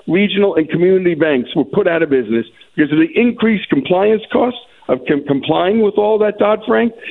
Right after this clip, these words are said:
and then also all the additional costs for all the lawyers. And so ultimately, the big banks gobbled up a lot of those little banks, and it was the big banks that got us in trouble in the first place. So a lot of people champion, for instance, small business owners. We love Main Street.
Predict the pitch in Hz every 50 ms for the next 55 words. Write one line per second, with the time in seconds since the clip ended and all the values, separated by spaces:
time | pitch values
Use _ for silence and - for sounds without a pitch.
0 | - - - 190 202 208 202 180 190 214 208 202 208 220 208 196 - - 190 202
1 | 214 214 208 214 190 196 196 196 208 202 196 233 208 202 196 190 - - 214 202
2 | 202 202 202 - 190 170 165 185 190 185 170 180 170 170 180 175 170 147 113 92
3 | - - _ _ _ _ - 180 185 - 208 202 202 196 226 233 - 254 240 226
4 | 214 190 190 - - 262 285 - 247 185 175 185 220 220 - - - 208 214 269
5 | 349 349 240 220 233 254 - - 190 185 185 196 226 262 277 226 226 208 180 -
6 | 196 226 277 262 156 139 135 156 - - - _ _ _ - - 247 277 262 254
7 | 226 269 262 302 359 392 302 262 226 233 233 220 - 262 190 208 196 208 214 202
8 | 202 - 196 170 - 185 180 175 185 165 156 151 156 139 147 - 175 196 190 -
9 | - - 107 92 - - - _ - - _ - - 214 208 196 190 196 214 277
10 | 339 339 240 - - 202 190 170 - 170 156 - - - - 185 180 185 180 185
11 | 185 170 160 156 143 - - - - 151 147 147 147 - 143 139 143 - - 151
12 | 147 147 135 135 135 135 135 127 113 107 - - 104 87 82 82 - - - -
13 | - - - 208 226 240 226 220 208 202 202 202 208 185 165 175 170 160 160 160
14 | 131 - - 117 101 90 -